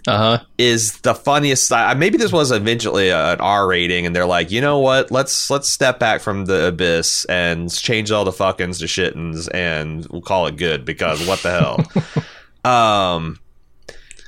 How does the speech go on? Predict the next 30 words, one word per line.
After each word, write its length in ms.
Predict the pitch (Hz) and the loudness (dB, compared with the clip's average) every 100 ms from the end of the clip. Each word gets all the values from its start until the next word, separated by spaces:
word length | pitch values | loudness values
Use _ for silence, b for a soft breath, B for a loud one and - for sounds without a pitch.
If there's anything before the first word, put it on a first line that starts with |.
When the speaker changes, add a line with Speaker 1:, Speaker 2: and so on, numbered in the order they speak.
| B B B B - - - - | B B B B -20 -20 -20 -4
Speaker 2:
this 240 | 151 170 | 2 2
guy 680 | - 240 262 240 202 175 135 | 4 2 4 4 4 4 2
who 200 | - 190 | 2 4
has 200 | 185 165 | 4 4
been 520 | - 175 170 160 151 - | 4 4 6 4 2 0
nonstop 680 | 143 160 220 226 214 196 | 2 4 2 2 2 2
trash 380 | - 170 160 160 | 2 2 2 0
talking 440 | - 101 90 101 95 | 2 2 2 0 -2
and 120 | 95 | 0
violently 580 | 135 165 175 156 147 139 | 2 2 2 2 2 0
doing, 340 | 127 139 123 | 2 2 2
getting, 240 | 123 123 | 0 0
like, 280 | 120 107 92 | 2 0 0
all 340 | 85 98 143 175 | 0 2 4 4
these 140 | 156 | 4
multiple 420 | 147 151 156 - | 4 2 0 -4
personal 460 | 127 127 120 113 98 | 0 0 0 -2 -2
fouls 560 | 110 95 82 78 78 | 0 2 2 0 0
and 120 | 95 85 | -4 -2
punching 320 | 151 147 139 | -2 0 -2
this 120 | 135 | -2
guy 240 | - 120 113 | 0 2 2
in 60 | |
the 60 | 98 | 0
face 260 | - 92 | 0 0
and 80 | 82 | 2
all 160 | 92 113 | 0 0
this 160 | 107 | 0
other 180 | 107 90 | 0 -2
stuff. 480 | - 87 76 71 - | -2 -2 -2 -2 -8